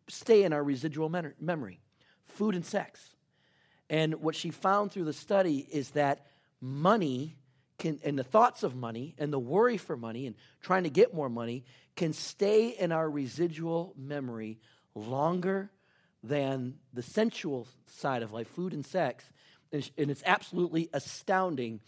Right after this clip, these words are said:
It was forty-three percent of our residual memory is often occupied by thoughts of money. And food and sex were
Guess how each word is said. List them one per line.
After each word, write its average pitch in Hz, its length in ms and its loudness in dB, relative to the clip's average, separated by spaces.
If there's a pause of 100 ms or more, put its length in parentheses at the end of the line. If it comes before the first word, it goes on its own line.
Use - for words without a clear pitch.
(320)
It 156 100 0
was 143 200 0
forty-three 202 920 0
percent 156 600 -6
of 120 160 -6
our 123 160 -2
residual 139 500 -6
memory 107 480 -10 (480)
is 120 260 -8
often 127 640 -4 (420)
occupied 120 720 -6
by 110 140 -8
thoughts - 380 -10
of 104 140 -16
money. 92 320 -16 (680)
And 107 160 -12
food 131 180 -8
and 113 80 -10
sex - 280 -6
were 110 160 -12